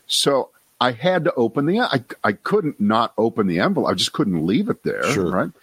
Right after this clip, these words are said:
Speaker 1: So I had to open the envelope, and, uh, there were two cashier's checks made out to my next door neighbor, who is a lawyer and does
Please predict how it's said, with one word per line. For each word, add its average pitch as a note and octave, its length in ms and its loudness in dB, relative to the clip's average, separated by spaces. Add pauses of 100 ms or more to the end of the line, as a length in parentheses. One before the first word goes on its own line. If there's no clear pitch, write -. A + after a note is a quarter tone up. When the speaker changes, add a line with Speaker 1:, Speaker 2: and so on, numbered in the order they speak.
(220)
Speaker 1:
So B2+ 100 -4
I D3 60 2
had F3+ 60 0
to F#3 80 0
open B2 300 0
the G#2 140 2
envelope, D2+ 480 -2 (400)
and, G2+ 340 0 (280)
uh, F2 320 -2 (520)
there F#2+ 100 -2
were F2 60 -2
two C3+ 220 -4
cashier's A#2+ 640 0
checks - 440 -4
made F#2+ 300 0
out F2+ 300 0 (340)
to E2+ 400 0 (1080)
my G2 260 2
next A#2+ 340 0
door C3+ 220 4
neighbor, F#2+ 380 2
who G#2+ 300 -2
is G#2+ 300 0
a A2 100 2
lawyer B2+ 500 -2 (420)
and G#2 320 0
does F#2 340 0